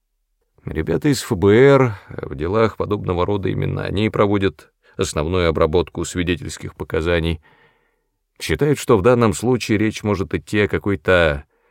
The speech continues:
новой группе шизиков, на которых у полиции ничего нет. И это значительно все усложняет. А как обстоит дело с человеком в форме армии спасения?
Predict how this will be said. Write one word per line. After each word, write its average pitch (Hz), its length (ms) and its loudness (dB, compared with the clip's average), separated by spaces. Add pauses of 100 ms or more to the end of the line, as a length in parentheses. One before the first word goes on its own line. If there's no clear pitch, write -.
(280)
новой 120 560 2
группе 101 380 0
шизиков, 110 680 0
на 76 120 -4
которых 87 360 -6
у 80 60 -8
полиции 87 520 -2
ничего 90 360 -6
нет. - 400 -10 (280)
И - 120 -12
это - 320 -8
значительно 101 680 0
все 82 200 -4
усложняет. - 680 -8 (1800)
А 65 440 -2
как 58 200 -10
обстоит 92 360 -2
дело 90 240 4
с 78 40 -2
человеком 87 520 0
в 76 60 -10
форме 82 360 -2
армии 80 300 0
спасения? 69 580 -6